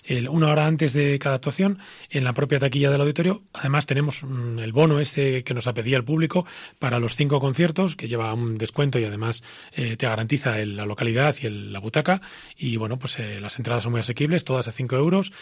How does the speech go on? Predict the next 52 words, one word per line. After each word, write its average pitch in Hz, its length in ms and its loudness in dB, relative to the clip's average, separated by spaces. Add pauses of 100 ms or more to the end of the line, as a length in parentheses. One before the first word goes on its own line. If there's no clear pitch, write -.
(160)
excepto 156 380 4
las 143 160 6
de 127 120 2
la 117 260 2
Orquesta 120 320 -2
Sinfónica 135 340 0
de 135 60 4
Castilla 139 280 2
y - 20 6
León 151 240 4 (260)
y - 120 -4
la 107 100 -2
de 107 80 -4
la 101 60 -6
Orquesta 127 260 -2
Sinfónica 127 340 0
Ibérica, 143 300 2
que 127 80 -2
son 120 120 -2
a 113 40 0
doce 120 240 0
euros, 156 420 0 (260)
pero 165 220 6
con 151 160 2
descuento 131 360 2
del 135 100 4
cincuenta 131 260 0
por 123 120 -4
ciento 143 200 2
para 139 120 2
estudiantes, 123 460 -2
con 113 120 -10
lo 107 80 -8
cual 131 240 -2 (400)
yo 127 100 -2
creo 117 100 0
que 120 100 -2
son 120 180 -2
precios 120 240 2
bastante 120 300 2
asequibles 123 440 4
para 107 260 0
el 104 120 -2
nivel 113 240 2
de 117 80 4
los 110 100 0
conciertos 120 380 0
que - 80 -2
vamos 113 180 -2
a 110 60 -2
poder 107 180 -2
disfrutar. 110 400 -8